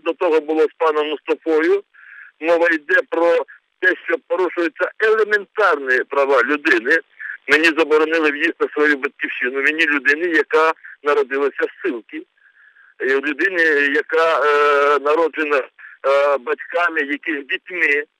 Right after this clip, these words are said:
викинули своєї батьківщини, депортували. Пан Мустафа, який п'ятнадцять років відсидів в радянських таборах, тільки те, що він боровся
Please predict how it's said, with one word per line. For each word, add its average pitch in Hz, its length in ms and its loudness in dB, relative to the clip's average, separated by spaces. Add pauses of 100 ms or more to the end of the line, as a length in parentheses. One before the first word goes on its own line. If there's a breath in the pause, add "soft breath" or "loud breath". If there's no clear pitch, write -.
викинули 165 720 -4
своєї 170 380 2
батьківщини, 165 800 -4
депортували. 160 800 0 (460 loud breath)
Пан 143 160 0
Мустафа, 156 560 -2
який 139 260 -4
п'ятнадцять 156 600 -4 (400 loud breath)
років 156 460 0
відсидів 147 440 -6
в 139 40 -4
радянських 147 520 -4
таборах, 147 580 -2 (460 loud breath)
тільки 151 200 -12 (240)
те, 170 180 -2
що 143 140 -4
він 147 200 -4
боровся 156 640 0